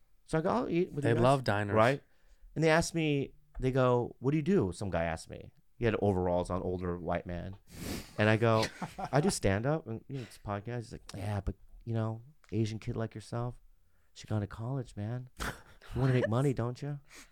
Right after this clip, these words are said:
Speaker 2: Is every white guy a racist in A A?
Speaker 1: I don't, no,
Speaker 2: Like
Speaker 1: no, no.
Speaker 2: <laughs>
Speaker 1: He's like, "You wanna make money, don't you?" I mean, 'cause, you know, these are dreams, and these kind of dreams,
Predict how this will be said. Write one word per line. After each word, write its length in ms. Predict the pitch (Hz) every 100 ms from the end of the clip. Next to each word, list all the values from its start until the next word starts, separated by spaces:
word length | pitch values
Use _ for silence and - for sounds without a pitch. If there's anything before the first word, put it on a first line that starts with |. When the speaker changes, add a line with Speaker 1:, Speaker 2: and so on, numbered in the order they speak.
| -
Speaker 2:
Is 160 | 139 170
every 160 | 185
white 240 | 226 196 202
guy 120 | 202
a 60 | 151
racist 420 | 110 127 - -
in 100 | 135
A 160 | 123 127
A? 60 |
Speaker 1:
I 100 | 165
don't, 140 | 175 208
no, 120 | 226
Speaker 2:
Like 200 | 180 156
Speaker 1:
no, 220 | 220 -
no. 100 | 226
Speaker 2:
<laughs> 20 |
Speaker 1:
He's 140 | 220 185
like, 160 | 156
"You 100 | 123
wanna 200 | 135 147
make 160 | 143 120
money, 240 | 135 175
don't 240 | 101 113 147
you?" 160 | 156 - - - - - - -
I 40 | -
mean, 120 | 135
'cause, 160 | 143
you 120 | 160 151
know, 60 |
these 180 | 139 147
are 60 | 151
dreams, 600 | 123 143 170 156 131 101
and 140 | 87
these 160 | 117 135
kind 240 | - 151
of 80 | 139
dreams, 480 | 139 139 143 147